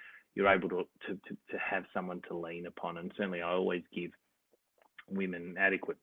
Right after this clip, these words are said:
pain relief if they're going through that process as well. I mean, it, it is traumatic, uh, you know, whichever way you decide.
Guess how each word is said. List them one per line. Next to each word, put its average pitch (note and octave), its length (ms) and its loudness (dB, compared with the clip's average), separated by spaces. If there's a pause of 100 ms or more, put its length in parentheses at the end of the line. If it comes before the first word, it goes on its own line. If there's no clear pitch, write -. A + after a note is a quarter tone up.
(120)
pain F2+ 200 0
relief F2+ 420 0
if - 180 -6
they're E2 140 -4
going E2 400 -6
through E2+ 120 -4
that - 180 -4
process - 400 -4 (100)
as - 140 -10
well. D#2 160 -4
I E2 40 -8
mean, F2+ 180 -6
it, - 120 -8
it G2 160 -2
is F#2+ 80 0 (120)
traumatic, G2 460 2 (1040)
uh, F2 220 0 (160)
you G#2+ 120 -4
know, F#2 200 -2 (120)
whichever G#2 420 4
way F2+ 280 4
you E2 140 -4
decide. E2 580 -6